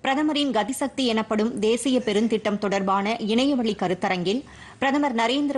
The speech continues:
மோடி நேற்று கலந்து கொண்டு பேசினார். துரித பொருளாதார வளர்ச்சிக்கான ஒருங்கிணைப்பை உருவாக்குதல் என்ற தலைப்பில் நடைபெற்ற இந்த இணையவழி கருத்தரங்கில் உரையாற்றிய பிரதமர்,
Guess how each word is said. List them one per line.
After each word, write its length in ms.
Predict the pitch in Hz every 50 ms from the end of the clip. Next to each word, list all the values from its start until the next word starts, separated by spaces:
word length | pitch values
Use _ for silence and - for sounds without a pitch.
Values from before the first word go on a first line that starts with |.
| 247 220
மோடி 240 | 220 214 233 233 233
நேற்று 380 | 214 202 208 208 208 - 220
கலந்து 340 | 208 - 196 214 240 254 262
கொண்டு 260 | - 220 202 190 196
பேசினார். 540 | - 185 180 180 - 202 208 202 180 175 - - - - - - - - - - - - _
துரித 340 | - 302 302 311 320 294 311
பொருளாதார 600 | 285 269 240 233 262 269 269 262 262 262 254 247
வளர்ச்சிக்கான 640 | 220 202 214 220 220 - 247 214 - 226 226 220 214 190 196
ஒருங்கிணைப்பை 600 | 202 240 247 240 226 220 226 220 - 226 226 202
உருவாக்குதல் 680 | 190 196 214 208 220 214 214 - 233 208 226 226 214
என்ற 260 | 190 180 175 - 185
தலைப்பில் 560 | 180 - 185 202 226 220 - 254 226 226 -
நடைபெற்ற 580 | - 214 190 190 190 202 196 196 - - 202 185
இந்த 280 | - 220 240 247 247
இணையவழி 540 | 196 185 214 226 254 277 294 254 247 226 220
கருத்தரங்கில் 680 | 220 208 180 196 190 - 202 202 196 202 196 226 262 -
உரையாற்றிய 640 | - - 202 202 202 208 196 190 190 - 208 190 180
பிரதமர், 420 | - 180 180 196 196 202 208 202